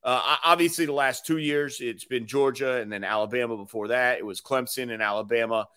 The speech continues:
uh, going back with a little bit of Ohio State sprinkled in.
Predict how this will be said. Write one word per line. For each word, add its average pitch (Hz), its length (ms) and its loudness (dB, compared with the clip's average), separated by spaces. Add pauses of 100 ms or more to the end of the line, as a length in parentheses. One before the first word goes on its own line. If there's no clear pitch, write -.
(260)
uh, 107 240 2
going 107 340 -2
back 139 400 4
with 98 120 -8
a 87 120 -2
little 127 240 4
bit 120 140 0
of 107 80 0
Ohio 107 300 0
State 127 380 -2
sprinkled 120 440 -6
in. 120 240 -2